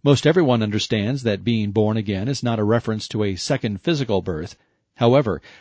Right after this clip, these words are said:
most fail to understand the full implication of the term.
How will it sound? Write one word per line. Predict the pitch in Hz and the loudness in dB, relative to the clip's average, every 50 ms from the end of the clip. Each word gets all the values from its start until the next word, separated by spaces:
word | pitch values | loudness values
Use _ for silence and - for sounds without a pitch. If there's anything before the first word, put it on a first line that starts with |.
| _ _ | _ _
most | 156 175 196 - - - | 2 2 2 2 0 -2
fail | - 135 127 135 151 | 0 2 2 2 2
to | - - 139 127 | 2 2 0 0
understand | 127 151 151 - - 117 104 101 107 117 | 0 0 -2 -2 -2 -2 -2 -2 0 -2
the | 113 - | -2 -2
full | - 135 127 123 | 0 0 0 2
implication | 123 113 113 117 107 - 135 147 - - 107 | 0 0 -2 -4 -2 -2 -2 -2 -2 -4 -6
of | 104 98 | -4 -4
the | 107 117 | -4 -2
term. | - 131 127 101 82 73 78 | -2 -2 -2 -2 -4 -6 -12